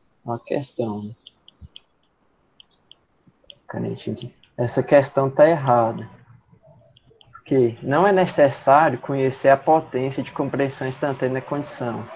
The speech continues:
é, da operação, né?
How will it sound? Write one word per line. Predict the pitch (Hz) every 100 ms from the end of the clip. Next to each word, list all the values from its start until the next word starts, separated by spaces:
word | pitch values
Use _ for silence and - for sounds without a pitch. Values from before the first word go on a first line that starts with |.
| - - -
é, | 120 113 110 104 - - - - - - - - -
da | 127
operação, | 208 135 127 139 135 - 123 110
né? | 110